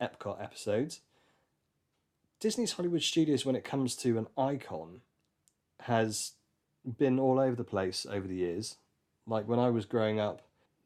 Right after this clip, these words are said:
the silhouette you would find on all the merchandise was the Eiffel Tower. That's not there anymore. Then we had Chinese theatre,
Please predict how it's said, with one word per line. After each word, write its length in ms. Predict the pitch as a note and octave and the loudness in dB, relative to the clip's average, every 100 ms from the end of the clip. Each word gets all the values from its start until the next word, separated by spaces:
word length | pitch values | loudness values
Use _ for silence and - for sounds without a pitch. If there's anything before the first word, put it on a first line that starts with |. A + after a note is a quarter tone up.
| G2+ | -10
the 120 | G#2 | -6
silhouette 480 | - - A2+ G#2+ G2 | -2 2 6 4 2
you 100 | G2+ | -2
would 100 | G2+ | -2
find 260 | A2 G2 | 0 0
on 80 | G2 | 2
all 100 | G2 | 0
the 60 | F#2 | 0
merchandise 640 | G2+ G#2 - F2 F2+ - | 0 -4 -6 -6 -6 -6
was 120 | F#2 | -8
the 200 | G2 F#2+ | -4 -2
Eiffel 220 | G2 - F2+ | -4 -6 -12
Tower. 440 | G2 F#2+ F#2+ C#3+ _ | -6 -2 -2 -2 _
That's 220 | A#2 G#2+ A#2 | -4 -2 -4
not 120 | F#2 | -4
there 200 | F#2+ F2 | -2 -2
anymore. 380 | E2 E2+ F#2+ A#2+ _ _ _ _ _ _ _ _ _ | -2 -4 -4 -6 _ _ _ _ _ _ _ _ _
Then 560 | G#2 A2 G#2+ G#2+ A2 G#2 | 2 4 6 4 -2 -4
we 160 | A2+ G#2 | -4 -4
had 500 | A2+ G#2+ G2+ F#2 - _ _ _ _ _ _ _ | -2 -2 0 -4 -10 _ _ _ _ _ _ _
Chinese 420 | - A#2+ G#2+ F#2+ | 0 2 2 0
theatre, 480 | - G2+ F2+ G#2+ B2+ | -2 -2 0 -2 -2